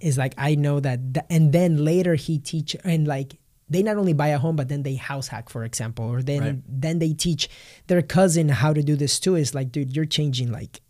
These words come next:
Speaker 1: a legacy, not just, and my name doesn't have to be on that, but I know that I did my little part on
Speaker 2: Yeah.
Speaker 1: it. Yeah.
Speaker 2: Yeah,
Speaker 1: That's
Speaker 2: the,
Speaker 1: what's so good.
Speaker 2: the other thing I wanna throw in there too is just the ripple effect. Um,
Speaker 1: Yes.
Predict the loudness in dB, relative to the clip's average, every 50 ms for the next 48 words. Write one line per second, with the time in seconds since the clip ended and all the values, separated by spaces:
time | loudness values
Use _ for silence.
0 | -8 -6 -4 -2 0 0 0 -2 -2 -2 -2 -2 -4 -4 -8 -14 -12 _ -4 -2
1 | -2 -2 -2 -6 -6 -6 -4 -4 -4 -4 -4 -4 -6 -6 -8 -12 -20 _ _ _
2 | _ _ -4 0 2 4 4 6 6 6 4 4 4 4 2 2 0 0 0 0
3 | -2 -2 -2 -2 -4 -6 _ _ _ _ _ _ -4 0 0 2 2 0 0 -2
4 | -4 -4 -4 -4 -4 -4 -4 -2 0 0 0 0 -2 -2 -4 -2 -2 -2 -4 -4
5 | -4 -4 -4 -4 -4 -4 -6 -6 -6 -6 -6 -8 -8 -10 -12 -12 -14 -14 -14 -16
6 | -20 _ _ _ _ _ -8 -8 -6 -6 -6 -6 -8 -12 _ _ -6 -6 -6 -6
7 | -8 -16 _ -4 0 2 2 4 2 2 2 0 -2 -2 -4 -6 -8 -10 _ -2
8 | 2 2 2 4 2 2 2 2 0 -2 0 0 0 2 2 2 0 -2 -2 -4
9 | -2 0 2 2 2 0 -4 -10 -16 -12 -10 -6 -4 -4 -2 0 0 0 2 0
10 | 0 0 -2 -4 -4 -4 -4 -6 -8 -8 -10 -16 -20 -20 -20 -14 -10 -6 0 2
11 | 2 2 2 0 0 -2 -2 -2 -4 -4 -6 -8 -10